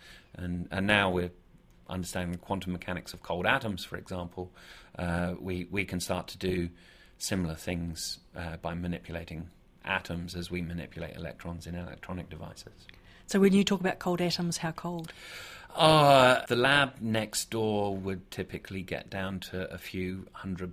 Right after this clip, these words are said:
Speaker 1: billionths of a degree above absolute zero. So Dunedin is quite literally the coldest place in the universe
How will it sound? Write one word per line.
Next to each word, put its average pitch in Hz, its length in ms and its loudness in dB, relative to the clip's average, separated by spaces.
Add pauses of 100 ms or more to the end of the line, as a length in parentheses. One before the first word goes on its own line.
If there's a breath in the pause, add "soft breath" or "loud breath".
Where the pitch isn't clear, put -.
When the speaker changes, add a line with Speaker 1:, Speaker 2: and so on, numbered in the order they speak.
(140)
Speaker 1:
billionths 98 680 -6
of 92 120 -10
a 92 40 -8
degree 90 600 -6
above 87 240 -6
absolute - 480 -10
zero. 87 320 -6
So 95 180 -2 (320 loud breath)
Dunedin 120 520 2
is 101 340 0
quite - 300 -4
literally 95 360 -6
the 90 140 -8
coldest 92 400 -6
place 92 260 -8
in 92 80 -6
the 92 60 -6
universe 95 580 -6